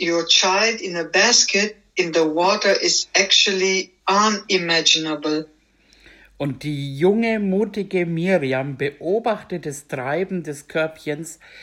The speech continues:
Speaker 2: in dem ihr Bruder lag.
Speaker 1: And this young, um, this young Miriam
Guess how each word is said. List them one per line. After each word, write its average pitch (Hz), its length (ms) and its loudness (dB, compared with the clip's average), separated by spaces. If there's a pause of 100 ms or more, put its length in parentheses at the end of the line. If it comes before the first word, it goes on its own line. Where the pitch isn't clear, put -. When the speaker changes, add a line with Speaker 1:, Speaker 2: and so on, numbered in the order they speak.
(140)
Speaker 2:
in 151 240 -6
dem 139 280 -4
ihr 147 180 -4
Bruder 190 420 0
lag. 110 420 -6 (1500)
Speaker 1:
And 175 420 0
this 175 360 2
young, 214 500 2 (260)
um, 160 840 2 (360)
this - 220 4
young 220 300 4
Miriam 196 800 2